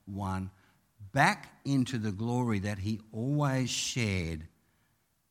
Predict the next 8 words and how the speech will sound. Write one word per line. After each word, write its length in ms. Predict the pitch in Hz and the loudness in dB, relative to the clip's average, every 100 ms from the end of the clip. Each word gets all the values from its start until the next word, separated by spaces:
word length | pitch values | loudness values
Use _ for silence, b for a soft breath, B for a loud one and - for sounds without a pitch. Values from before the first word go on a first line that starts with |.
| _ | _
with 160 | 101 - | -10 -8
the 80 | 98 | -8
Father. 560 | - 104 95 82 - - _ _ _ - B B B - | 0 2 2 -2 -10 -18 _ _ _ -20 B B B -2
Isaiah's 440 | 120 156 220 165 | 2 8 8 8
just 160 | 151 143 | 2 0
had 140 | 123 | 0
a 40 | 98 | -2
glimpse 720 | 95 110 190 175 - - | 0 2 2 0 -4 -4